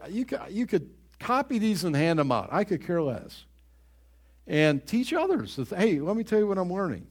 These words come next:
about God's Word," and teach others. Study it. It'll cause you to be renewed. Like Howard, right? When Howard died, somebody said it,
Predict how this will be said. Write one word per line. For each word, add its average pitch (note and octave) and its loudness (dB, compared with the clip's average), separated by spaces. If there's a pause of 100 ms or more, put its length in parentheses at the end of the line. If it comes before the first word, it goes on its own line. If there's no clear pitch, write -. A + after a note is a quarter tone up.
(120)
about B2+ -4
God's F3+ -4
Word," B3 -8
and E3 -8
teach - -10
others. C4+ -8 (800)
Study A3 -4
it. - -12 (1300)
It'll D#3 0
cause F#3+ 0
you F#3 -2
to D#3 -6
be C#3+ 0
renewed. G2+ -6 (260)
Like - -8
Howard, C3 2 (220)
right? D3 -6 (440)
When B2+ -16
Howard C3+ 0
died, C3 0
somebody C3 -8
said A#2 -4
it, A#2 0